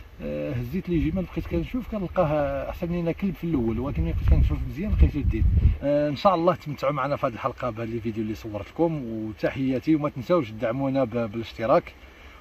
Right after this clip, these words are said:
و-، وتشاركوا مع الفيديو مع الأصدقاء ديالكم باش تا هما ي-، يتمتعوا ويشوفوا ويعرفوا ويتعرفوا على، على الطبيعة اللي عندهم و-، وباش كتزخر هذه المملكة ما شاء الله بالتنوع البيولوجي اللي كاين.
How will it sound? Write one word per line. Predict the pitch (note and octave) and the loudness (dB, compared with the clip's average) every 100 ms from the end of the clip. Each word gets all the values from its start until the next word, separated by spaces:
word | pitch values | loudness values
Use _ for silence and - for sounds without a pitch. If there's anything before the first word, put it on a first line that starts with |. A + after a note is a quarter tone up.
| - - | -18 -8
و-، | A#2+ A#2 A2 A2 G#2+ G2 G2+ G#2+ | -4 -2 -2 -4 -4 -8 -10 -10
وتشاركوا | - E3+ D3+ B2+ | 0 0 2 2
مع | B2 B2 B2 | 2 4 4
الفيديو | A#2+ B2 A#2+ B2+ A#2 | 2 2 2 4 2
مع | A#2 E3 | 2 2
الأصدقاء | - - E3 - - | 0 -2 -2 0 2
ديالكم | - F3 - C3+ C3 - | 4 4 2 4 6 6
باش | - | 6
تا | - | 4
هما | G#2 G#2 G2+ | 2 2 0
ي-، | - - - - - - | 0 2 2 2 0 0
يتمتعوا | - A#2+ - G#2+ A#2+ A2 | -2 -4 -2 -2 -2 -2
ويشوفوا | F#2+ F#2+ B2 A2+ A2+ | -6 -8 -8 -8 -8
ويعرفوا | G#2 G#2 - A2+ | -6 -8 -6 -6
ويتعرفوا | A2+ - G#2 - G#2+ | -6 -8 -8 -6 -6
على، | G#2+ G2+ F#2 F2+ - - - - | -6 -6 -6 -8 -10 -18 -18 -8
على | A2 | -8
الطبيعة | A#2 B2 A2 G2+ G2+ | -4 -4 -2 -4 -6
اللي | G2+ F#2+ | -8 -8
عندهم | F#2 F2+ B2 A2 | -8 -6 -6 -6
و-، | F#2+ F#2 F2 - G2+ A2 A2+ A2+ | -8 -10 -8 -8 -10 -10 -10 -10
وباش | B2 - | -10 -10
كتزخر | B2 G2+ G2 A#2 G#2 | -10 -12 -8 -6 -6
هذه | G2 | -8
المملكة | A2 G2+ G#2+ - G2+ F2+ | -10 -10 -10 -8 -10 -10
ما | F#2+ | -12
شاء | F#2 G#2+ | -12 -14
الله | F#2+ G#2 F#2 E2+ - - - - | -12 -8 -8 -10 -18 -20 -20 -12
بالتنوع | B2 A2+ A2 G#2+ | -6 -4 -4 -6
البيولوجي | G2+ G2 G2+ G2 G#2 | -8 -8 -8 -8 -8
اللي | F#2+ F#2+ | -8 -10
كاين. | - G2 D3+ | -10 -8 -8